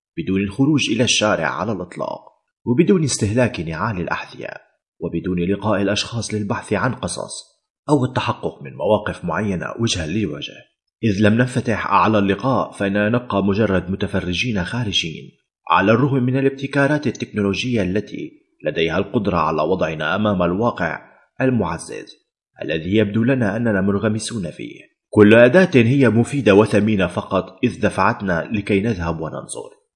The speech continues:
إلى الأشياء التي لن نعرفها بطريقة أخرى، وإذ وضعت على الإنترنت معارف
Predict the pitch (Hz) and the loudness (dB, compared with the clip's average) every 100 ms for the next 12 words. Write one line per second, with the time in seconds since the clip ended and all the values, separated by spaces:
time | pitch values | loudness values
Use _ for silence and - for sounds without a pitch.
0 | _ 110 113 107 - 165 175 117 101 90 | _ 0 2 4 4 4 2 2 0 -2
1 | 71 71 85 87 92 104 135 98 92 101 | -8 -4 -2 2 2 2 -2 -2 -2 0
2 | 117 139 104 92 78 - - 50 - _ | 0 0 -2 -2 -4 -6 -8 -10 -12 _
3 | _ _ 113 123 110 87 113 101 82 87 | _ _ 4 6 6 4 2 2 0 -2
4 | 82 92 92 98 95 92 127 127 - - | 0 0 2 0 0 -2 0 -4 -6 -4
5 | 120 123 131 196 - | -2 0 0 -2 -2